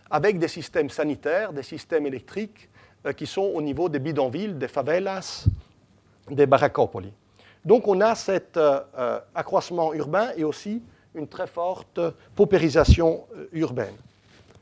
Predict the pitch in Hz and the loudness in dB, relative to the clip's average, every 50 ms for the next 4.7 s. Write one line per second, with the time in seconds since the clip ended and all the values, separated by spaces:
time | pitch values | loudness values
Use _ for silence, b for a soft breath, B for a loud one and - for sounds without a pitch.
0 | b b b b b b b b 160 165 180 196 196 190 170 160 175 175 180 180 | b b b b b b b b -6 -2 0 0 0 0 0 -2 -2 0 0 -2
1 | 165 147 131 - - 170 165 165 165 175 180 180 165 147 135 120 - - - - | -2 -2 -4 -4 -4 -4 -2 -2 0 0 0 0 0 -2 -4 -6 -10 -16 -12 -2
2 | 131 151 151 160 151 131 139 196 233 311 269 - _ _ _ _ _ _ b b | 2 2 4 4 2 2 4 2 2 2 0 -6 _ _ _ _ _ _ b b
3 | b b b b b b b b b b _ - - 135 170 180 185 190 175 147 | b b b b b b b b b b _ -2 2 4 6 6 6 6 4 2
4 | 151 151 156 160 151 175 196 185 - - - 143 127 113 | 2 2 2 4 8 10 10 10 8 6 2 -2 -2 -2